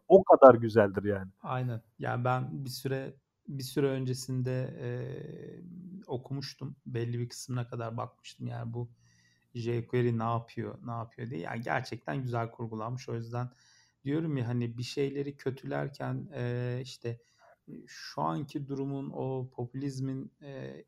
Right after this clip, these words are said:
Speaker 2: etkisine, eee, heyecanla kapılıp, eee, bazı şeyleri kötülerken yani bir dönüp bir kendinize bir bakmanız lazım. Yani benim bunu kötüleyebilecek teknik bilgi birikime sahip miyim, donanıma sahip miyim ki ben bunu eleştirebiliyorum?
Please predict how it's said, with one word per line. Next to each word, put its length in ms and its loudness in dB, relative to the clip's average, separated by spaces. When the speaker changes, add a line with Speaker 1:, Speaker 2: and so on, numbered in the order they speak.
Speaker 2:
etkisine, 760 -8
eee, 260 -4
heyecanla 640 0
kapılıp, 520 -6
eee, 500 -10
bazı 340 -4
şeyleri 360 -4
kötülerken 720 -6
yani 320 -4
bir 220 -6
dönüp 300 -2
bir 100 -4
kendinize 580 0
bir 160 -4
bakmanız 500 -2
lazım. 340 -4
Yani 240 -6
benim 380 0
bunu 240 -6
kötüleyebilecek 920 -8
teknik 480 -8
bilgi 380 -2
birikime 400 -2
sahip 420 -4
miyim, 300 -6
donanıma 440 -2
sahip 460 -4
miyim 220 -6
ki 200 -8
ben 260 -4
bunu 320 -6
eleştirebiliyorum? 1000 -6